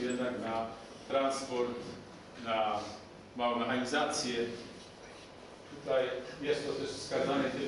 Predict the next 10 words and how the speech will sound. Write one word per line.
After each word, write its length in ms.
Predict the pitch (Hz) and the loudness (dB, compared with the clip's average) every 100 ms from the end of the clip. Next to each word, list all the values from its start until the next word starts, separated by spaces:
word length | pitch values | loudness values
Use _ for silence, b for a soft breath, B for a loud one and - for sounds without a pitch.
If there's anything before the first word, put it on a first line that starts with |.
| 131 | 0
podyktowane 600 | 123 120 123 123 127 120 | 0 0 0 2 4 4
właśnie, 340 | 117 117 120 113 | 4 2 0 -2
żeby 160 | 113 107 - | 0 -2 -4
w 60 | |
tym 100 | 131 117 | -6 -2
kierunku 400 | 120 117 117 120 117 - - | 2 2 0 -2 -6 -6 -4
jednak 440 | 131 147 139 131 127 | 2 4 6 4 2
te 60 | |
prace 300 | 131 127 123 123 139 | 0 2 0 0 -2
kontynuować 640 | 139 135 - 131 127 | 0 -2 0 2 2